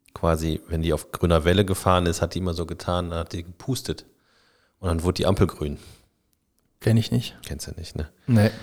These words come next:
Speaker 1: Ja, das waren glückliche
Speaker 2: Was?
Speaker 1: Kindheitserinnerungen. Das, äh, ist nichts für dich.
Speaker 2: <laughs> Das ist nichts für mich, das
Speaker 1: Ja.
Speaker 2: stimmt. Ich bin direkt arbeiten gegangen.
Speaker 1: Oh, das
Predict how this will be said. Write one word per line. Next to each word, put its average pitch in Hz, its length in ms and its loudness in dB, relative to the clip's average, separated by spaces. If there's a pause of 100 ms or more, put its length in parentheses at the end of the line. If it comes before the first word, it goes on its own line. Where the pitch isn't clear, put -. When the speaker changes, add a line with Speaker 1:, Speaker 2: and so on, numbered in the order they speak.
(220)
Speaker 1:
Ja, 73 180 -4
das 71 180 -8
waren 71 200 -6 (180)
glückliche - 420 -12
Speaker 2:
Was? - 100 2
Speaker 1:
Kindheitserinnerungen. 71 760 0
Das, - 340 -12
äh, - 480 -20
ist - 140 -2 (100)
nichts 95 120 6
für 80 100 -2
dich. - 340 -8
Speaker 2:
<laughs> - 60 -20
Das 95 140 6
ist 117 180 8
nichts 127 240 6
für 123 80 8
mich, 117 160 8
das 113 140 0
Speaker 1:
Ja. - 80 4
Speaker 2:
stimmt. 117 240 6
Ich - 80 -6
bin 127 120 8
direkt 127 300 6
arbeiten 123 340 8
gegangen. 123 340 8 (1400)
Speaker 1:
Oh, 117 380 6 (680)
das - 100 -4